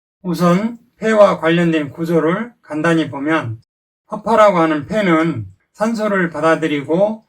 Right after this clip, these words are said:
이산화탄소를 내보내는 가스 교환을 하는 중요한 장기인데요. 본인을 중심으로 오른쪽에 하나, 왼쪽에 하나 이렇게 두 개로 되어 있고 오른쪽 폐는 세 부분으로 되어 있는데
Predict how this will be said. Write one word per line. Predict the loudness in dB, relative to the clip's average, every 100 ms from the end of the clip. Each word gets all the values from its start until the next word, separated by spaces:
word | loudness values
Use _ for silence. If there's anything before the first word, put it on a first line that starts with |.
| _ -8
이산화탄소를 | -4 0 0 0 -2 0 0 -2 0
내보내는 | 0 0 2 0 -2 -2
가스 | -2 -2 -4
교환을 | 0 2 2 0 -4
하는 | -6 -6 -10
중요한 | -2 2 2 2
장기인데요. | -2 -4 -2 -2 -4 -4 -4 -4 -10 _ _ _ _
본인을 | -2 2 2 0 0
중심으로 | 0 -2 -2 -2 0 2 0 0
오른쪽에 | 0 2 0 0 0 0
하나, | -2 -2 -2 -2 -6 -2
왼쪽에 | 0 0 -2 0
하나 | 0 -2 -4 -4 -4 -4
이렇게 | -4 -4 -6
두 | -4 0
개로 | 2 2 2
되어 | -2 -6
있고 | -10 -12 -4 -2 -2 -8 _ _ -2
오른쪽 | 0 0 0 -4 -2
폐는 | 0 2 2 0 -4 -12 _ _
세 | -2 0 0
부분으로 | -2 -4 0 2 2
되어 | 2 0
있는데 | 0 -2 -2 -2 -2